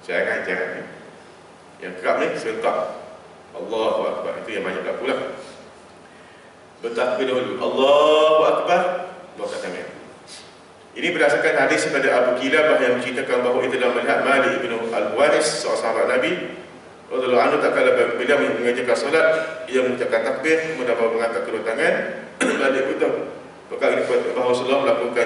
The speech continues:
juga sedemikian. Okey, yang kita dah titik cara ni, kita tengok mana banyak afdal. <clears throat> Duduk tiga-tiga Nabi buat. Cara yang paling afdal ialah mengangkat tangan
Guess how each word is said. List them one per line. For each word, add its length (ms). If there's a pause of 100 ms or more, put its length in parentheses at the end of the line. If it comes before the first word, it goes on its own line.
juga 160
sedemikian. 960 (720)
Okey, 400
yang 240
kita 160
dah 400
titik 320
cara 320
ni, 80
kita 160
tengok 160
mana 240
banyak 220 (100)
afdal. 160 (560)
<clears throat> 880
Duduk 240
tiga-tiga 400
Nabi 240
buat. 140 (1500)
Cara 160
yang 80
paling 240
afdal 240
ialah 140 (100)
mengangkat 320
tangan 240